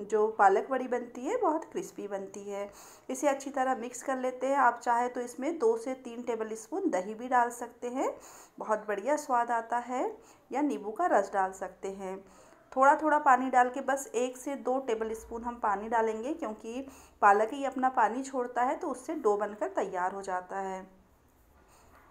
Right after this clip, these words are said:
देखिए, हमने डो बनाकर तैयार कर लिया है और हाथ में ऑयल लगा लेंगे और इसके हम रोल बना लेते हैं, लंबे लंबे रोल बना लेंगे। इसे हमें भपाना है।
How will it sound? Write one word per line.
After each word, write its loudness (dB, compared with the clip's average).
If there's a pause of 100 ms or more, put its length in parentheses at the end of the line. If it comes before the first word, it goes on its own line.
(280)
देखिए, -6
हमने -8
डो 0
बनाकर -2
तैयार -2
कर -6
लिया -2
है -4
और 0
हाथ 0
में -8
ऑयल -2
लगा -4
लेंगे -4 (460)
और 2
इसके -6
हम 2
रोल 4
बना -2
लेते -6
हैं, -6
लंबे -4
लंबे -4
रोल 0
बना 0
लेंगे। -6 (460)
इसे -4
हमें 0
भपाना 2
है। -2